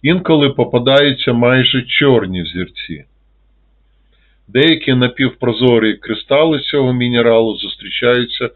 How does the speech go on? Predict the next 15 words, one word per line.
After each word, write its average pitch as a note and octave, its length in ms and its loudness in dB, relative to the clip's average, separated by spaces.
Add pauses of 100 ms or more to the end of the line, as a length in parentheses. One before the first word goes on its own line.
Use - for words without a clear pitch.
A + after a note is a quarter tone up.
(240)
рідко G#2+ 560 -4 (500)
і B2 140 0
в G#2+ 60 -6
ювелірній A2+ 760 0
справі A#2+ 600 0 (120)
не G#2 200 0
використовуються. F2+ 1080 -10 (3500)
Вавеліт C3 600 2
бачимо, B2+ 880 2
о, G#2 540 0
зернистими A#2+ 800 0
масами G#2 800 -4 (560)
або C#3 320 0
сферичними B2+ 1000 -2
утворюваннями. F2 960 -4